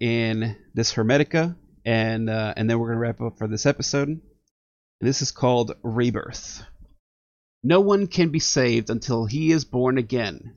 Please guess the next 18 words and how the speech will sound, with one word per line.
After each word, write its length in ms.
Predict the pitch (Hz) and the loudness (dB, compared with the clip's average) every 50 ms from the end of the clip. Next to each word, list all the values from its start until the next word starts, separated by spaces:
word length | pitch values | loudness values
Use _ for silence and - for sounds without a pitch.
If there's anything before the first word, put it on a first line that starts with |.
| _ - | _ -8
This 140 | 117 120 | -6 -6
goes 400 | - - 131 117 120 117 110 - | -4 -2 0 0 0 0 -2 -4
right 240 | - 104 110 120 131 | -6 -6 -4 -2 -2
in 100 | 139 143 | -2 0
hand 300 | 123 131 131 131 127 120 | 0 0 2 2 2 0
with 160 | 117 113 110 - - | -2 -4 -6 -8 -8
what 120 | 98 98 | -8 -6
I 100 | 104 107 | -6 -6
just 220 | - 113 - - | -6 -6 -6 -6
said. 200 | - 92 78 - - - - - - _ _ _ _ _ _ _ _ _ _ _ - | -6 -6 -8 -10 -14 -18 -20 -20 -20 _ _ _ _ _ _ _ _ _ _ _ -8
"If 100 | - - | -2 2
you 120 | 143 139 | 2 2
want 240 | 127 147 175 185 175 | 4 4 2 2 2
to 80 | - 175 | 0 0
be 100 | 190 190 | 0 2
reborn, 560 | 185 190 170 123 139 135 123 123 127 131 127 | 2 0 0 0 0 2 2 2 0 -2 -4
purify 600 | - - - 147 156 160 147 131 - - 117 110 | -6 -6 -4 -2 0 0 0 0 0 0 0 0
yourself 540 | 107 101 104 - - - 101 85 64 67 | 0 -2 -4 -6 -6 -4 -4 -6 -6 -8